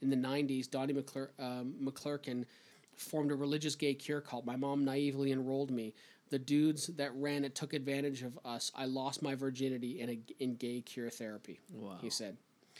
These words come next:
Speaker 1: Um, he claims the group's leaders took advantage of him, uh, took advantage of him and the other young members, and that he lost his virginity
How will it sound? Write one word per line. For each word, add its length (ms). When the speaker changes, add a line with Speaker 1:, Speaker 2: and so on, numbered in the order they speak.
Speaker 1:
Um, 380
he 100
claims 280
the 60
group's 300
leaders 300
took 200
advantage 460
of 120
him, 380
uh, 240
took 160
advantage 320
of 80
him 220
and 160
the 80
other 380
young 240
members, 280
and 80
that 80
he 120
lost 540
his 140
virginity 580